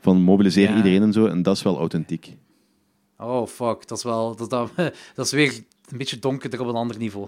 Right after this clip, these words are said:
Speaker 2: <laughs> Eh, zwart, ze vragen dan drie duikers, eh, om dan daar te sturen in die meeting, om het water weg te sluizen, zodat die lava het water niet kan raken en zo.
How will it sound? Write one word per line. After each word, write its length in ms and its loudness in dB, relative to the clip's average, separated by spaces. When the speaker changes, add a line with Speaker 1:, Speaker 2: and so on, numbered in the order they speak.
Speaker 2:
<laughs> 320 8
Eh, 500 10
zwart, 360 0
ze 160 -6
vragen 320 2
dan 220 -4
drie 280 -4
duikers, 600 -4
eh, 240 -2
om 120 -6
dan 140 -6
daar 240 2
te 80 -8
sturen 360 0
in 60 2
die 180 2
meeting, 340 2
om 100 -2
het 160 0
water 260 0
weg 100 -2
te 100 -12
sluizen, 380 0
zodat 220 -2
die 100 -6
lava 380 2
het 100 -16
water 240 -2
niet 80 -10
kan 100 -2
raken 280 -2
en 60 -4
zo. 180 -4